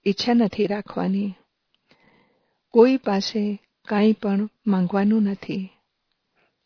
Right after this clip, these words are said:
મીઠા બાળકો, તમે સાહેબજાદાથી સહેજાદા બનવાના છો. તમારે કોઈ પણ વસ્તુની ઈચ્છા નથી રાખવાની. કોઈ પાસે કંઈ પણ માંગવાનું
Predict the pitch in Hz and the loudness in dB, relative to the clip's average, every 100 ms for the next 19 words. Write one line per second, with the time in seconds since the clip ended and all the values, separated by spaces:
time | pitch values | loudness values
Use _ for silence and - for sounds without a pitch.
0 | _ - 196 - 190 180 196 190 - 226 | _ 0 0 0 -4 -2 -4 -6 -4 -6
1 | - _ _ _ - _ _ _ 202 202 | -6 _ _ _ -20 _ _ _ 4 6
2 | 220 226 226 214 185 196 190 185 170 185 | 8 6 4 -2 -2 -2 -2 -2 -4 -2
3 | 190 196 220 226 - _ _ _ - - | -4 -2 -2 -2 -6 _ _ _ -6 -2
4 | 196 220 214 190 185 185 190 185 190 214 | 4 4 4 -2 -2 -4 -2 -2 0 0
5 | 214 214 240 226 _ _ _ _ _ _ | 0 -2 -6 -8 _ _ _ _ _ _
6 | _ - 208 214 220 247 - 214 208 240 | _ 2 4 6 6 2 2 2 2 0
7 | 240 208 190 - 208 214 214 - - - | 0 0 -4 -2 2 2 0 -4 -6 -4
8 | 185 185 190 220 214 202 - 202 202 247 | -2 -4 -4 -4 -4 -8 -8 -4 -2 -4
9 | _ _ _ _ _ _ _ _ _ _ | _ _ _ _ _ _ _ _ _ _
10 | _ _ 226 233 262 - 208 202 - 220 | _ _ 4 4 4 0 -4 -2 2 2
11 | 226 220 202 - 208 208 - _ 196 190 | 0 -2 -2 -2 -2 -2 -4 _ -2 0
12 | 185 190 190 226 | 0 0 0 0